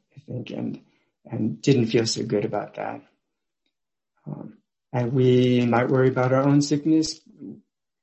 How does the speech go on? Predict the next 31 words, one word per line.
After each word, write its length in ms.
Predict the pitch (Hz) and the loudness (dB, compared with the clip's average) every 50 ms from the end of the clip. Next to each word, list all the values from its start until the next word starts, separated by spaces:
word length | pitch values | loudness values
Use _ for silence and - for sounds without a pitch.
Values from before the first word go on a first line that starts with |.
| _ _ - | _ _ -12
and 120 | 123 113 | -10 -8
think, 200 | 110 123 117 113 | -6 -8 -6 -4
"Well, 160 | - 131 131 127 | -2 -2 0 2
that's 460 | 139 143 143 139 - - - - 113 | 2 0 0 -2 -2 -8 -8 -10 -12
maybe, 600 | 110 95 95 - 117 123 117 113 - - - - _ _ _ _ _ _ _ _ _ _ - | -14 -14 -8 -6 -6 -4 -4 -4 -6 -8 -8 -10 _ _ _ _ _ _ _ _ _ _ -10
maybe, 420 | 117 117 120 117 113 117 117 117 | -8 -8 -8 -6 -6 -6 -6 -6
uh, 180 | 120 - 107 101 | -6 -8 -8 -6
I 100 | 107 120 | -4 -4
don't 140 | 127 127 131 | -2 -2 -2
need 80 | 127 | -2
to 80 | 120 120 | -4 -4
worry 300 | 120 123 120 117 117 120 | -4 -2 -2 -2 -2 -2
so 180 | - - - 110 | -4 -6 -6 -4
much 220 | 110 113 113 - | -6 -6 -6 -8
about 220 | 113 117 120 107 | -8 -6 -6 -4
my 140 | 110 110 110 | -4 -6 -6
own 120 | 117 117 113 | -6 -8 -8
sickness, 300 | - 117 117 117 117 - | -8 -6 -6 -6 -6 -4
but 200 | - 135 135 131 | -2 -2 0 2
I'm 180 | 131 127 123 | 2 2 2
worrying 440 | 127 135 135 135 139 139 135 135 131 | 2 4 4 4 4 4 4 2 2
about 280 | 127 113 117 120 120 - | 0 0 -4 -6 -6 -6
other 200 | 139 135 147 139 | -4 -4 -4 -4
people's 380 | 143 - 117 - - - - - | -4 -8 -16 -16 -16 -18 -18 -18
sickness." 520 | 139 147 - - - 139 - - - - _ _ _ _ _ _ _ _ _ _ _ _ _ _ _ _ - - | -18 -20 -20 -20 -20 -20 -20 -20 -20 -20 _ _ _ _ _ _ _ _ _ _ _ _ _ _ _ _ -20 -14
And, 300 | 123 117 113 107 104 107 | -12 -12 -10 -10 -10 -10
uh, 240 | 110 107 107 110 - - | -10 -10 -10 -12 -12 -8
I 140 | - 110 | -4 -2
would 180 | 127 143 147 139 | 0 2 0 0
propose 540 | 143 127 131 - 127 123 123 123 123 113 - | 0 -4 -4 -4 -4 -4 -4 -4 -6 -8 -8
that 240 | 117 113 - - | -10 -10 -10 -14